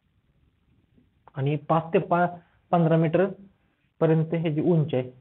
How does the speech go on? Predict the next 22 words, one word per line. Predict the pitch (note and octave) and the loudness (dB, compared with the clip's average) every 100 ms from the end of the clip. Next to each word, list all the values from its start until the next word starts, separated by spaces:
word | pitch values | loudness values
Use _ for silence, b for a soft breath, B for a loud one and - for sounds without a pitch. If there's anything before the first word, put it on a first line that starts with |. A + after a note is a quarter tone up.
| - | -6
म्हणजे | D#3 D3+ G3 G3+ - _ _ _ _ _ _ _ _ _ _ | -2 0 -2 -4 -16 _ _ _ _ _ _ _ _ _ _
हा | - D#3+ | 0 2
भाग | E3 E3+ E3+ | 4 4 4
जो | |
आहे | F3+ E3+ | 2 0
तो | |
पाच | F#3+ F3+ F3 G3 | 0 0 2 0
meter | F#3 E3+ | 2 0
ते | F3 | 0
पंधरा | F#3 F3 D#3+ | 0 2 2
meter | D#3 D#3+ | 0 0
किंवा | F3 E3+ | -2 0
थोड्या | F#3+ | -2
प्रकारे | F3 E3 E3 | 0 0 2
जास्त | E3 E3 C#3+ | 0 0 -4
येईल | D#3 - _ _ | -6 -10 _ _
इथपर्यंत | - - F3 | -2 2 4
जी | E3 D#3 | 4 6
उंची | F3 D#3 A#2+ | 6 6 2
आहे, | A#2+ | -2
म्हणजे | C#3 D#3 | 0 -2
पाच | - E3+ | 2 0